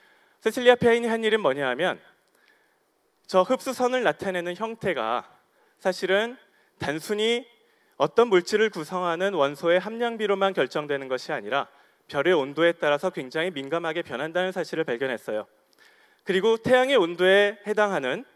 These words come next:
어, 흡수선의 변화를 살펴보니까 태양을 구성하는 물질의 주된, 어, 구성 원자가 뭐냐 하면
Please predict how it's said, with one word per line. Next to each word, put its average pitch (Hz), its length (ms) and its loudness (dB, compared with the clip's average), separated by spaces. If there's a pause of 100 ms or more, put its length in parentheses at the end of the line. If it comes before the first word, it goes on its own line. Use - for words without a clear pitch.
(880)
어, 135 460 -2 (880)
흡수선의 208 480 4
변화를 160 400 4
살펴보니까 165 840 0 (500)
태양을 233 360 4
구성하는 190 640 0
물질의 165 640 0 (120)
주된, 170 540 0 (600)
어, 127 500 -2
구성 160 600 -4
원자가 143 500 0
뭐냐 123 320 -4
하면 131 260 -4